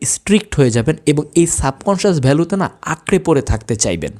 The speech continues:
এবং নিজের সাবকনশিয়াস ভ্যালু যে রাইট, সেটা প্রমাণের জন্য ব্যতিব্যস্ত হয়ে যাবেন। এই জন্য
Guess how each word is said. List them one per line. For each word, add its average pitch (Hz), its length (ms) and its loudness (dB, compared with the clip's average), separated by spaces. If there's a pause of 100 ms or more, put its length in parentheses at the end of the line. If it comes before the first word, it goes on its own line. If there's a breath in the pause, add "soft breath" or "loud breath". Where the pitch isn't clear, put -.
(360 loud breath)
এবং 131 220 2
নিজের 165 360 4
সাবকনশিয়াস 196 600 -2
ভ্যালু 160 160 4
যে 156 120 4
রাইট, 110 540 -2 (240 loud breath)
সেটা 127 440 -2
প্রমাণের 165 440 -2
জন্য 113 220 -4
ব্যতিব্যস্ত 95 640 -4
হয়ে 85 120 -4
যাবেন। 73 280 -10 (720 loud breath)
এই 170 100 4
জন্য 117 300 -6